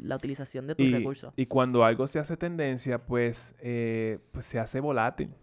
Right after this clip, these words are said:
Speaker 2: Y ahí es
Speaker 1: Ah.
Speaker 2: donde está el problema. Es, todos estos son, eh, eh, son tipos de activos que son bien volátiles.
Speaker 1: Ujú.
Speaker 2: Eh, entonces, la mayoría de las personas no entienden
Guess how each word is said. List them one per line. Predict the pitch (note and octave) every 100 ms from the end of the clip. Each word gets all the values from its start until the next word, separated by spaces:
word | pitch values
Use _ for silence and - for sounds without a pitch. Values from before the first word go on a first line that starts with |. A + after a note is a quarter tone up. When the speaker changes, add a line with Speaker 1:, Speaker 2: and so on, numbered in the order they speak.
| _ -
Speaker 2:
Y | A#2+
ahí | A2+
es | A#2+
Speaker 1:
Ah. |
Speaker 2:
donde | C3+
está | C3+ -
el | A2+
problema. | C3 A#2+ B2 C#3+ A2+
Es, | - B2+ - -
todos | A#2 A#2+ C3+
estos | C#3 D3+ C#3
son, | - B2 B2+ C3+ C3 A2+
eh, | F2+ A#2+ A#2 G#2+ G2+ -
eh, | - A2+
son | - A#2
tipos | A#2+ B2+ B2+
de | C3+
activos | C3+ - B2+ B2
que | C#3+
son | - A2+ B2+
bien | A#2+ A#2 A2+
volátiles. | A#2 A#2+ C3+ E3 C3 A2+ -
Speaker 1:
Ujú. | E3 E3 G3 -
Speaker 2:
Eh, | B2 A#2 A2+ G#2+
entonces, | C3+ B2 A#2+ A#2 C#3+
la | F#2 B2+
mayoría | B2 A#2 A2+ A2+ A#2
de |
las | B2+
personas | C#3 D#3 - D#3+ C3+
no | B2+
entienden | C3+ - C#3 D3+ D3 A#2 B2